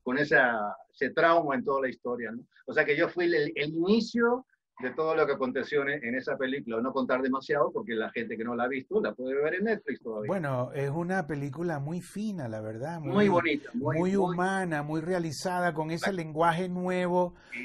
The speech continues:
Speaker 2: eh, eh, que, que caracteriza a los chilenos, porque siempre los chilenos han sido, este, han tenido la fama, y de hecho lo han hecho, o sea, de hacer
Speaker 1: Sí.
Speaker 2: una buena televisión, de hacer buen contenido,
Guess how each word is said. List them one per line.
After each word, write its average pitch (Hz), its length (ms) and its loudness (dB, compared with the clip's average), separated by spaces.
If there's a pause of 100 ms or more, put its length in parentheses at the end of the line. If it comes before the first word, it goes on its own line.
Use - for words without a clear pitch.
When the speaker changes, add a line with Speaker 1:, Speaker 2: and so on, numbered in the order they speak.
Speaker 2:
eh, 151 460 2
eh, 135 80 -4
que, 143 460 -2
que 147 160 -2
caracteriza 151 760 2
a 185 60 4
los 151 180 2
chilenos, 175 640 -4
porque 151 240 -2
siempre 196 440 0 (260)
los 170 180 6
chilenos 190 480 -2
han 220 160 0
sido, 220 600 2 (340)
este, 160 680 4
han 165 220 0
tenido 226 340 2
la 156 160 4
fama, 247 440 -2
y - 20 0
de 147 180 4
hecho 185 200 0
lo 160 120 0
han 175 120 -6
hecho, 214 280 -2
o 147 120 0
sea, 160 180 -2
de 143 140 2
hacer 143 300 -2
Speaker 1:
Sí. 185 40 0
Speaker 2:
una 185 160 -2
buena 190 400 0
televisión, 160 680 -4
de 156 100 -2
hacer 147 220 -4
buen 185 300 -2
contenido, 170 760 -2